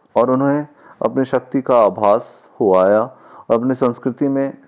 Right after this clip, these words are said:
नया विश्वास उत्पन्न हो गया। उग्रवादियों के कार्यक्रम। उग्रवादियों ने विदेशी माल के बहिष्कार और स्वदेशी माल अंगीकार करने को कहा।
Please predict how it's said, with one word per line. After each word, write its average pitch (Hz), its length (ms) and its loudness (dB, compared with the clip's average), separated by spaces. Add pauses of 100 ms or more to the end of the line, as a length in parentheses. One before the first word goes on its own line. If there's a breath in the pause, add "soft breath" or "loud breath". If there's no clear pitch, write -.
(140)
नया 131 300 0
विश्वास 113 680 0
उत्पन्न 117 400 -4
हो 104 180 -4
गया। 90 260 -4 (800 soft breath)
उग्रवादियों 131 600 2
के 135 160 0
कार्यक्रम। 101 540 -2 (800 soft breath)
उग्रवादियों 156 600 4
ने 160 100 4
विदेशी 127 440 4
माल 135 300 2
के 135 120 4
बहिष्कार 120 580 2
और 110 180 2
स्वदेशी 127 640 2
माल 127 260 2
अंगीकार 113 520 0
करने 101 340 -2
को 113 120 2
कहा। 135 460 -2